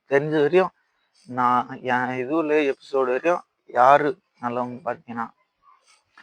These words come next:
சாண்ட்ரா தான் மக்களே. ரெண்டு, ரெண்டு பேருமே வெளியே அனுப்பிச்சிட்டா கூட ரெட் கார்டு கொடுத்துட்டாங்க. அதுக்கப்புறம் அதுங்க இருக்காதுங்க.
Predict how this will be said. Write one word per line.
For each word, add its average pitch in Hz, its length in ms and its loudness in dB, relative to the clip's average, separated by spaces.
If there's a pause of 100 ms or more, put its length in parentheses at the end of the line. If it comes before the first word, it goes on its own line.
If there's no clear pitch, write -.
(240)
சாண்ட்ரா 139 380 4
தான் 143 200 6
மக்களே. 131 320 -2
ரெண்டு, 147 340 -4 (340)
ரெண்டு 143 320 -4
பேருமே 151 380 0 (580)
வெளியே 143 280 6
அனுப்பிச்சிட்டா - 380 -2
கூட 135 260 4
ரெட் 135 260 2
கார்டு 151 160 4
கொடுத்துட்டாங்க. 131 480 0 (920)
அதுக்கப்புறம் 135 460 6
அதுங்க 135 240 2
இருக்காதுங்க. 143 440 -2